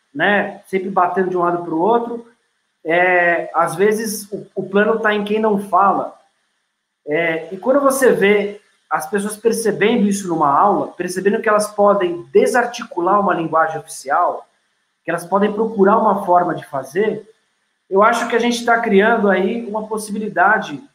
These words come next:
de, é, pensar coletivamente sobre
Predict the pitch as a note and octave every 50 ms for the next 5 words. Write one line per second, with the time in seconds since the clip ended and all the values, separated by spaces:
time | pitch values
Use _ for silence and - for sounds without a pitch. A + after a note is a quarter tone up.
0 | _ _ _ _ _ _ _ B2+ C3+ E3 G3 G#3 G#3+ A3 A3 G#3+ G3 - F3 F3+
1 | F3+ F#3 F#3 F3+ F3+ F3+ - - - B3 C4 A#3+ - - - G#3 - C4 A#3+ G3
2 | - - - - _ _ _ _ _ _ _ _ _ - - G#3 A3 A#3+ A#3+ A#3
3 | A#3 G#3+ A3 G#3 F#3+ F#3 G3 A3 A#3+ A#3+ - - - - - - - A#3+ A#3 B3+
4 | C#4 C4+ C#4+ D4 D#4 D#4 D4+ - -